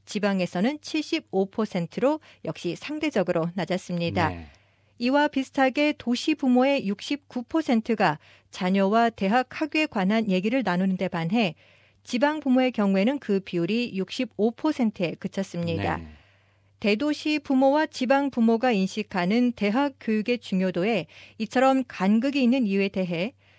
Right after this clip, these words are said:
Speaker 1: 지방에 사는 부모의 경우 장래 성공을 지방 환경에 연결 지을 수 있고 학업적 성공에 대학 학위가 꼭 필요하지 않다고 인식하기 때문이라는 분석이 있습니다.
Speaker 2: 네, 그렇군요. 이 부모의 교육과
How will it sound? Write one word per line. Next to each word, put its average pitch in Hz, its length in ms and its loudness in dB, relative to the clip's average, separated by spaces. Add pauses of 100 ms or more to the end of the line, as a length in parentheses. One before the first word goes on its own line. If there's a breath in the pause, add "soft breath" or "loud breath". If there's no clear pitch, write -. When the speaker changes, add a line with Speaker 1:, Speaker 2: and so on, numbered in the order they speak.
(180 soft breath)
Speaker 1:
지방에 294 420 0
사는 294 260 -2
부모의 226 340 2
경우 185 500 0
장래 214 500 0
성공을 294 640 0 (280 soft breath)
지방 233 340 0
환경에 214 640 0
연결 214 440 2
지을 196 220 0
수 - 120 -8
있고 170 460 -2 (380 loud breath)
학업적 302 720 0
성공에 220 760 0 (100)
대학 233 400 0
학위가 208 360 0
꼭 311 320 -4
필요하지 277 720 0
않다고 196 760 -2 (100)
인식하기 247 600 2
때문이라는 185 640 0
분석이 185 440 0
있습니다. 175 640 -4
Speaker 2:
네, 98 60 -10 (220 loud breath)
그렇군요. 92 440 -8 (320 loud breath)
이 123 80 -8
부모의 185 420 2
교육과 139 440 0